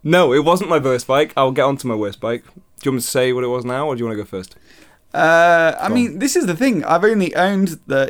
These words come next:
Speaker 2: E R six Sexen and
Speaker 1: Yeah.
Speaker 2: then the,
Speaker 1: And the
Speaker 2: um,
Speaker 1: Triumph.
Speaker 2: and then the Triumph, because
Speaker 1: Oh, wow.
Speaker 2: I've been trying to be, mm,
Speaker 1: Sensible?
Speaker 2: in previous
Speaker 1: <laughs>
Speaker 2: hobbies, I'm a serial hobbyist.
Speaker 1: Right.
Speaker 2: Music I was into for ages, spent loads of money on guitars.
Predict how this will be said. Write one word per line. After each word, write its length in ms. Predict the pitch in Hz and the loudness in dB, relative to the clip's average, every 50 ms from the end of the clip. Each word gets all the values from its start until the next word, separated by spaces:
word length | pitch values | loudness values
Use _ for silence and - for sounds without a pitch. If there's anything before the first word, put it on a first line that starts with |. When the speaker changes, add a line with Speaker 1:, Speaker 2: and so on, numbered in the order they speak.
| - | 0
Speaker 2:
E 60 | 147 139 | 0 0
R 80 | 135 | 0
six 300 | 131 - - 131 - - _ _ _ _ | 0 -2 -4 -6 -6 -6 _ _ _ _
Sexen 680 | - - - 180 143 135 - - 131 131 127 131 131 - _ _ _ _ - | -14 -6 -4 -4 -4 -4 -2 -2 -2 -2 -2 -4 -6 -8 _ _ _ _ -2
and 100 | 143 147 | 0 2
Speaker 1:
Yeah. 60 | 143 135 | 2 2
Speaker 2:
then 100 | 135 135 | 2 2
the, 360 | 135 131 131 131 127 123 - - _ - | 2 4 4 4 2 0 -2 -6 _ -6
Speaker 1:
And 120 | 139 131 | -4 -2
the 40 | 127 | 0
Speaker 2:
um, 40 | 123 | 0
Speaker 1:
Triumph. 360 | 190 202 151 131 - _ _ _ | 0 0 -2 -4 -10 _ _ _
Speaker 2:
and 120 | 127 127 | -6 -4
then 80 | 127 123 | -4 -4
the 60 | 120 | -4
Triumph, 440 | 117 - 147 147 156 131 107 - - | -4 -4 -2 -2 -2 -2 -4 -8 -8
because 260 | - - 151 156 131 | -8 -4 -2 -2 0
Speaker 1:
Oh, 40 | 139 | 0
wow. 100 | 160 170 | -2 -2
Speaker 2:
I've 100 | 156 123 | -2 -2
been 140 | 160 151 139 | 0 -2 -2
trying 300 | - - 143 143 139 135 | 0 0 0 0 0 -2
to 100 | - 127 | -2 -6
be, 420 | 120 131 127 123 120 117 113 - - _ _ _ _ _ - - - _ _ - _ _ _ _ - - - - - - - - | -6 -4 -4 -4 -4 -6 -8 -12 -16 _ _ _ _ _ -20 -20 -20 _ _ -20 _ _ _ _ -20 -20 -20 -20 -20 -14 -8 -4
mm, 420 | 135 135 127 123 123 120 120 120 123 | -2 0 0 2 2 0 0 0 0
Speaker 1:
Sensible? 440 | 123 127 131 - 147 151 151 147 131 - | 0 -2 -2 -4 -4 -4 -4 -4 -2 -2
Speaker 2:
in 80 | 226 220 | -4 -2
previous 400 | - 330 339 320 302 294 240 - | 0 2 2 2 2 2 0 0
Speaker 1:
<laughs> 100 | - 247 | 2 2
Speaker 2:
hobbies, 600 | 233 208 180 185 196 190 175 156 160 - - - - - - | 2 2 2 2 0 0 -2 -4 -6 -10 -12 -14 -20 -12 -4
I'm 160 | - 202 208 | -2 -2 -2
a 80 | 220 214 | -2 -2
serial 460 | 208 - - 240 226 220 220 196 180 165 | -4 -2 -2 -2 -2 0 0 0 0 0
hobbyist. 600 | 170 180 151 147 131 - - - - - - - _ _ _ - _ _ _ - | 0 0 0 0 0 -2 -4 -6 -10 -14 -16 -16 _ _ _ -20 _ _ _ 0
Speaker 1:
Right. 280 | 117 110 104 90 - - _ _ - | 0 0 0 -2 -6 -10 _ _ 0
Speaker 2:
Music 480 | 175 196 202 180 147 143 131 113 - | 2 4 4 4 4 2 0 0 0
I 20 | 127 | -2
was 120 | 123 113 | 0 2
into 240 | 131 120 120 123 113 | 0 0 0 -2 -4
for 120 | - 135 | -4 -4
ages, 320 | - 131 120 101 - 113 - | -2 -2 -4 -4 -4 -8 -8
spent 220 | - - 135 127 | -6 -6 -4 -4
loads 140 | 127 120 104 | -4 -6 -6
of 40 | 98 117 | -6 -8
money 160 | 113 113 113 | -8 -8 -8
on 80 | 107 | -8
guitars. 480 | 107 110 - - 107 107 101 - - | -10 -10 -6 -4 -4 -4 -4 -6 -10